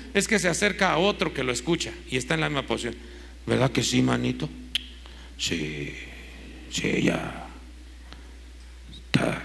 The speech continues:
Y hasta le mueven la cabeza. Sí. Busquemos otro lado. ¿Cómo ves si me doy la vuelta un domingo?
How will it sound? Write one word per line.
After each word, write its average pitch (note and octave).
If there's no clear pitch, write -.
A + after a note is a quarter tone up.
Y -
hasta -
le A2
mueven E3
la -
cabeza. F#2
Sí. D2+
Busquemos -
otro -
lado. -
¿Cómo A#3+
ves B3
si F3+
me D3+
doy F#3
la F#3
vuelta F3+
un F3+
domingo? C#3